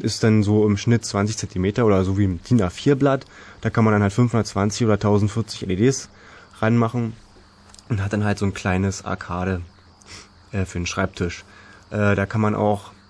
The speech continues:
Filme auf Compact Flashkarten, äh, reinstecken und die werden dann da abgespielt. Dann gibt es halt noch Arcade midi und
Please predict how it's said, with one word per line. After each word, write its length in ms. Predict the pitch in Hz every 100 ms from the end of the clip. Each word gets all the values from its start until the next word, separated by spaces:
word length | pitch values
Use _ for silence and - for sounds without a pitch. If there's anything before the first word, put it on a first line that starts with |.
| _ _ - -
Filme 380 | - 117 117 117
auf 260 | 104 98 -
Compact 400 | 110 98 90 -
Flashkarten, 760 | 135 135 - 139 139 139 135 - _ - - - - - - _
äh, 340 | 113 110 110 101 - -
reinstecken 560 | 101 117 117 113 117 113 - - _ _ -
und 200 | 98 92
die 80 | 87
werden 180 | 90
dann 20 | 98
da 80 |
abgespielt. 580 | 85 - 90 - 87 82 - - - - - -
Dann 160 | 107
gibt 140 | 110 117
es 100 | 113
halt 120 | 107
noch 180 | 107 -
Arcade 420 | 101 110 101 101
midi 480 | 113 131 143 151 147
und 320 | 104 98